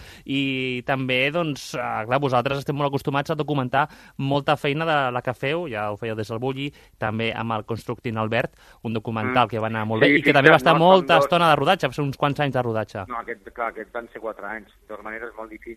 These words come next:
Speaker 2: molt, molt diferents d'enfocar el mateix, no? Un sense diners, pràcticament sense pressupost, durant quatre anys venien a gravar tant en tant, vam veure tot el procés de construcció del barri, el meu dete-, deteriorament,
Speaker 1: Mm.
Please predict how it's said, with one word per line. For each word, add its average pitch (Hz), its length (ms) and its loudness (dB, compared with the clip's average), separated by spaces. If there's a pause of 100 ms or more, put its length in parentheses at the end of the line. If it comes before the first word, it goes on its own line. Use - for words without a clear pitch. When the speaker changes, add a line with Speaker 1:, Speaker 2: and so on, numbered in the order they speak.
(140)
Speaker 2:
molt, 131 260 -8
molt 131 240 -12
diferents 123 360 -8
d'enfocar 120 560 -2
el 110 40 -6
mateix, 104 440 -6
no? 113 180 -10 (600)
Un 117 640 -10
sense 117 220 -4
diners, 110 440 0 (180)
pràcticament 107 500 -4
sense 104 220 -6
pressupost, 107 580 0
durant 101 240 -8
quatre 110 280 2
anys 110 180 -4
venien 104 260 -8
a 104 80 -4
gravar 101 260 2
tant 104 140 -8
en 107 140 -10
tant, 120 240 -2 (420)
vam 104 140 -16
veure 107 220 -6
tot 107 180 -10
el 104 80 -8
procés 104 380 -14
de 104 80 -16
construcció 107 520 -10
del 101 140 -4
barri, 107 300 2 (500)
el 92 80 -16
meu 107 240 -10
dete-, 107 240 -8
deteriorament, 104 680 -10 (640)
Speaker 1:
Mm. 120 220 0